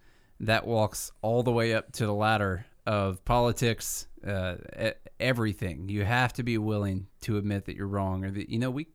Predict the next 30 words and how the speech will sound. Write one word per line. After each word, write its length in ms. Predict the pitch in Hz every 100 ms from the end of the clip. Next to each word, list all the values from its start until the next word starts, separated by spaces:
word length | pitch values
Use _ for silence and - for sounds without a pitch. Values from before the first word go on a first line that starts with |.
| -
we 160 | 110 131
came 280 | 135 135 123
around 360 | 120 127 127
on, 200 | 123 117 - - - -
oh, 280 | - 165 135
no, 120 | 127
we 140 | 123
didn't 140 | 110 101
come 160 | 95
around. 220 | 92 90 95
That's 140 | 98
a 40 |
bad, 240 | 101 98 95 - - - -
uh, 180 | 117 104 - -
we'll, 420 | - 127 151 175 -
we're 360 | 123 139 151
willing 520 | 139 127 151 156 151 139
to 120 | 139
discuss 480 | 123 - 143 127 -
climate 400 | - 127 135 139
change 400 | 151 147 147 127
more 380 | 143 151 156 147
because 600 | 123 120 139 127 113 - - - - - -
it 280 | 127 - -
probably 960 | - - 139 147 143 117 117 117 110
is 220 | - 110
not 200 | 113 110
a 40 | 107
good 260 | 113 117
thing 520 | - 127 127 135 139